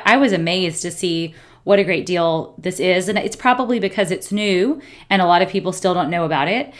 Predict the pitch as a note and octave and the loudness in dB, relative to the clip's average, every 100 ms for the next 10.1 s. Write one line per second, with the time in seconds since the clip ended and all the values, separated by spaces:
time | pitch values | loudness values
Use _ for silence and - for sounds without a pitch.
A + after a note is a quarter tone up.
0 | - - F#3+ F#3+ G3+ A3+ G#3 A#3 C4+ C4 | -16 0 2 2 2 2 4 2 0 0
1 | G#3 F#3 F3+ F3+ F3 G3 A3 B3 C4 C#4 | 0 2 0 0 -2 0 2 2 2 0
2 | C#4 - C#4 C#4+ D4+ D#4 D4+ A3 F#3+ F3+ | 0 0 0 2 0 0 0 0 0 0
3 | F#3 F#3 G3 G#3 G3 F3+ F3+ F#3 F3 F3+ | 0 -2 -2 -4 -2 -2 0 0 0 -2
4 | E3+ E3+ - - F#3 F#3 F#3 - - - | -4 -8 -8 -2 0 0 -2 -8 -10 -18
5 | - - - F#3+ F3 D#3+ F3+ F#3+ F#3 F3+ | -20 -20 -2 0 0 -2 -4 0 0 -2
6 | F3+ F#3+ D#3+ F3+ E3 - - F3+ F#3+ F3+ | 0 -2 2 2 2 0 -2 0 0 -2
7 | - F3 F3+ F#3 E3+ E3 D#3 D#3 - E3 | -4 -4 -2 -2 -2 -2 0 0 -2 -6
8 | E3 F3 F#3 F3+ F3 C#3+ F#3+ F#3+ G#3+ - | -2 -2 0 -2 -4 -2 0 0 -2 -6
9 | - G#3 C#4 C#4 C#4+ D#4+ D4 - A#3 A3+ | -6 -4 -6 0 2 2 -2 0 2 2